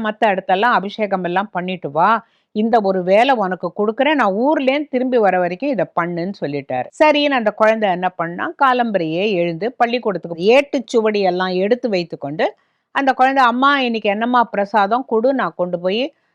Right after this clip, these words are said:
ஆ, பொல்லா பிள்ளையாருக்கு நான் நைவேத்தியம் பண்ணிடுறேன்னு" சொல்லிட்டு அந்த குழந்தை எடுத்துன்னு போறா. அங்க போய்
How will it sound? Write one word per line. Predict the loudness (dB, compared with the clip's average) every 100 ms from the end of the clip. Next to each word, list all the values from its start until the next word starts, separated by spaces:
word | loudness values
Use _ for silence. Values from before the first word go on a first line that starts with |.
| _ -4
ஆ, | 0 0
பொல்லா | -2 0 0 4 2 2 -2
பிள்ளையாருக்கு | 0 2 0 0 -4
நான் | -6
நைவேத்தியம் | -4 -2 0 0 -4 -4 -6
பண்ணிடுறேன்னு" | -4 -8 -6 -6 -6 -8
சொல்லிட்டு | -8 -8 -8
அந்த | -8 -6
குழந்தை | -4 -4 0 -2
எடுத்துன்னு | -2 -6 -8 -6
போறா. | -6 -4 -2 -2 -4 -8 _ _ _ _
அங்க | -2 0 2 0
போய் | 0 -2 0 -2 -4